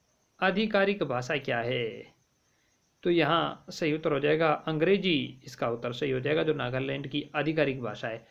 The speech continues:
भारत के राष्ट्रीय ध्वज पर चिन्हित अशोक चक्र की कितनी तिलियां हैं? तो चौबीस इसका सही उत्तर हो जाएगा।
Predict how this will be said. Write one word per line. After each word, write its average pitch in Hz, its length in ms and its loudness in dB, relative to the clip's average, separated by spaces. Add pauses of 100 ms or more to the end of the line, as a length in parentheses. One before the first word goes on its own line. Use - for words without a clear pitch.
(300)
भारत 147 460 2
के 214 100 4
राष्ट्रीय 190 360 2
ध्वज 175 320 0
पर 190 540 0
चिन्हित 208 380 0
अशोक 208 440 -4
चक्र 190 220 -2
की 190 140 -4
कितनी 214 320 -4
तिलियां 185 360 2
हैं? 190 80 -4
तो 196 100 -2
चौबीस 170 420 -2
इसका 147 180 -6
सही 135 180 -2
उत्तर 135 200 -2
हो 165 60 2
जाएगा। 180 400 0